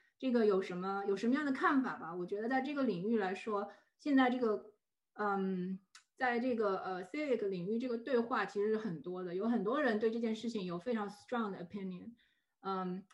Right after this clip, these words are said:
我们先来说一说它，呃，社交媒体目前对这个 misinformation 管控的现状，好吧？我们把它分成三种。<laughs> 第一种就基本不管控，嗯，就是非常这个 laissez faire，那个 hands off 的这个 approach。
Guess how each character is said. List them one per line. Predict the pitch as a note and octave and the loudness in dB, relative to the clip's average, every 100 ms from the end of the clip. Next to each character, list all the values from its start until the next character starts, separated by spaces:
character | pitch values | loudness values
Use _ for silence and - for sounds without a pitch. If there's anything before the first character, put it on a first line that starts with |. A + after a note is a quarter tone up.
| _ - | _ -4
我 | |
们 | G#3 | -2
先 | A#3 E4+ | 0 2
来 | D#4+ | 2
说 | D#4 E4 | 2 4
一 | D#4+ | 4
说 | D4+ | 4
它， | C4+ C4 C4 C4 - | 2 4 4 2 -4
呃， | G3+ F#3+ | -8 -6
社 | G3+ D#4 | -4 -2
交 | D4+ D#4 | 0 2
媒 | B3 | 2
体 | A#3+ - F#3+ | 0 -4 0
目 | C4+ | 2
前 | B3+ - F#3+ F#3+ | 0 -2 -6 -4
对 | B3 A3 | -2 -2
这 | A3 G3 | -2 -4
个 | F3 C#3 | -6 -8
misinformation | E3+ G#3+ A#3 A#3+ G#3+ A3 G#3+ F3 E3 | -8 -4 -2 0 0 -2 -4 -8 -10
管 | E3 D#3+ - | -8 -10 -8
控 | A#3 F#3+ | -6 -6
的 | |
现 | F3 B3 F#3+ | -6 -6 -6
状， | F#3 F#3 F3+ | -6 -8 -8
好 | F3 | -8
吧？ | F3 - - _ | -8 -10 -20 _
我 | F3+ | -6
们 | G#3+ | -4
把 | A#3 G#3+ | -2 -2
它 | |
分 | A#3 D#4 | 0 6
成 | C4+ C4+ | 6 6
三 | D4+ D#4 | 4 2
种。 | D#4+ C#4 | 2 0
<laughs> | - _ _ _ _ _ _ | -6 _ _ _ _ _ _
第 | - | -2
一 | E4 | 2
种 | D4 | 4
就 | A#3+ C4+ | 4 2
基 | D#4 | 0
本 | C#4+ E3 | -4 -6
不 | - A3 | -6 -8
管 | - - | -8 -10
控， | - F#3 - _ _ _ | -8 -8 -10 _ _ _
嗯， | - G3 F#3+ F#3 | -6 -2 -2 -2
就 | A#3 | -2
是 | A#3 - G#3 F#3+ F3+ F#3+ | -4 -2 -2 -2 -4 -2
非 | C4 | 2
常 | C4 | 2
这 | B3+ | 2
个 | A#3 | 0
laissez | A3 B3 C4+ | 0 0 -4
faire， | C4 C4 A#3 F#3+ F#3 | -4 -4 -4 -4 -6
那 | G3+ G3 | -8 -8
个 | F3+ E3+ F3 | -6 -8 -6
hands | A#3+ B3 | -4 0
off | B3 B3 G3 - | 2 2 2 -8
的 | F3+ | -8
这 | F#3 | -6
个 | F#3 | -8
approach。 | - A3+ F3+ - | -8 -8 -8 -10